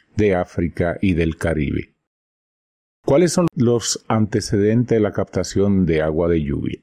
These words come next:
Antes del surgimiento de las primeras ciudades en el periodo anterior a ocho mil,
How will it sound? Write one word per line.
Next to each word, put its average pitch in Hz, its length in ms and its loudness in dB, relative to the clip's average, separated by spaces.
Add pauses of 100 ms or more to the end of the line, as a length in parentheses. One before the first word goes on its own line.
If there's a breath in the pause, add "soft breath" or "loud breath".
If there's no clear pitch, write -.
(100)
Antes 156 360 2
del 170 160 4
surgimiento 170 680 4
de 104 100 2
las 101 120 0
primeras 98 460 0
ciudades 131 540 2
en 92 80 0
el 90 120 0
periodo 90 480 2
anterior 117 720 2
a 90 100 0
ocho 92 360 0
mil, 107 640 2